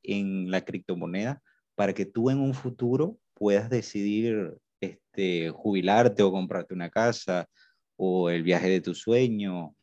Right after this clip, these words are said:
o volverlo a invertir. Este, y a mí me ha funcionado. Siempre le aplico por lo menos del uno al diez por ciento de mi economía y he visto los resultados.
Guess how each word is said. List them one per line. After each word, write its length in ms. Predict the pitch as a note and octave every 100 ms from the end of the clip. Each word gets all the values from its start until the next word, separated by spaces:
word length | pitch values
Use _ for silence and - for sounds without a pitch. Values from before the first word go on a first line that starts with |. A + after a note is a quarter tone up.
| _
o 300 | - G#2 G2+
volverlo 500 | G2 F#2 G2+ G#2+ A2+
a 40 |
invertir. 760 | G#2 F#2+ E2+ - A#2 B2 A#2 - _ _ _ _ _ -
Este, 960 | G2+ - _ A2 G2 F#2+ F2+ F2+ E2
y 220 | E2 E2+
a 60 | G2
mí 160 | G#2+ C3
me 100 | D3+
ha 40 |
funcionado. 680 | - D#3 - D#3 F3+ C3+ -
Siempre 420 | - G#2 G2 A2+ A2+
le 80 |
aplico 600 | G2+ G#2 G2+ - A2 G#2+
por 120 | G2 F#2+
lo 80 |
menos 280 | F#2 G#2 G#2+
del 220 | G2+ F#2
uno 580 | G#2+ C#3 C#3 A#2 G2+ F#2 -
al 160 | F2+
diez 160 | F2+ F#2+
por 160 | G#2+ G2+
ciento 280 | G2+ G2
de 80 | G#2+
mi 100 | G#2
economía 540 | G2 G#2 G2+ A#2+ E3+ G3 _ _ _ _ _ _ _
y 140 | A#2 A2+
he 40 |
visto 260 | A2 A2+ B2+
los 140 | B2+
resultados. 680 | A#2+ - G2+ G2+ C3 C3 C3